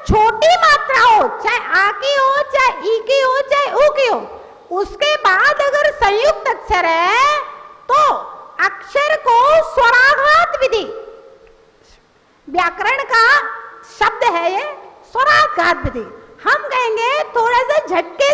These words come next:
से बोला जाता है, इसको स्वराघात विधि कहते हैं। समुद, बोलो, समुद। जब अपन ने समुद दा के लिए, बोलने के लिए जब जीभ को दांत से दबाया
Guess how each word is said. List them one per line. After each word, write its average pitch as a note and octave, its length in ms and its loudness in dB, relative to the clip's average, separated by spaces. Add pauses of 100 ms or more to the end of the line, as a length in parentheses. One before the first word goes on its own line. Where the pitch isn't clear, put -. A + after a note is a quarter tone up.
से G#4 120 -4 (720)
बोला G4 280 4
जाता D4+ 300 -2
है, B4+ 200 -6
इसको D5+ 260 -2
स्वराघात A4 680 2
विधि E4+ 160 -6
कहते A#3 180 -6
हैं। F#3+ 100 -14 (520)
समुद, A4+ 320 4 (1040)
बोलो, F#4+ 280 2 (1160)
समुद। G#4+ 460 2 (1200)
जब B4+ 160 0
अपन C5+ 320 0
ने D5 300 2
समुद C5 520 0 (400)
दा E4+ 340 2
के C5+ 280 -2
लिए, C5+ 280 4
बोलने G#4+ 500 2
के C#5 200 0
लिए G#4 320 2
जब C5 260 0
जीभ G4 260 2
को A4+ 160 2
दांत F#4 360 0
से B4+ 80 0
दबाया G4 400 4